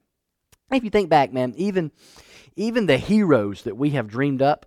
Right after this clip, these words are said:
like in comic books and in the movies, um, even those, when we dream 'em up, we give 'em friends, right? Batman had Robin, right, and Alfred, uh, and Superman had, uh, Lois, and, and, and even had Jimmy Olsen, right?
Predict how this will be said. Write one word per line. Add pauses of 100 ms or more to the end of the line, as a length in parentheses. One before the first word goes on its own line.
(120)
like
in
comic
books
and
in
the
movies, (300)
um, (140)
even
those, (460)
when
we
dream
'em
up,
we
give
'em
friends,
right?
Batman
had
Robin, (320)
right,
and (240)
Alfred, (280)
uh,
and
Superman
had, (260)
uh,
Lois,
and,
and,
and
even
had
Jimmy
Olsen,
right?